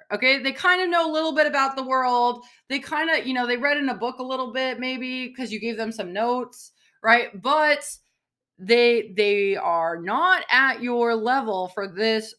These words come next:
particular topic. Now, with great knowledge comes great responsibility. So if you're sitting over here, P H D level expertise,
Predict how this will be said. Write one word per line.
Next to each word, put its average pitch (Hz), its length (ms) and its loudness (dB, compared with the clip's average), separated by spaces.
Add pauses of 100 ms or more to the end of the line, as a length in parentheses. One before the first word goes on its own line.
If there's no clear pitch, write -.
particular 190 960 -6 (240)
topic. 180 540 -4 (920)
Now, 220 300 4
with 269 560 -2
great 240 400 -2
knowledge 247 540 -2
comes 202 300 -4
great 214 300 -4
responsibility. 214 1040 -8 (680)
So 202 200 0
if 170 120 -4
you're 330 500 0
sitting 311 260 -6
over 359 220 0
here, 262 320 2
P 302 340 -8
H - 180 -12
D 320 300 -2
level 311 500 -2
expertise, 277 1300 -8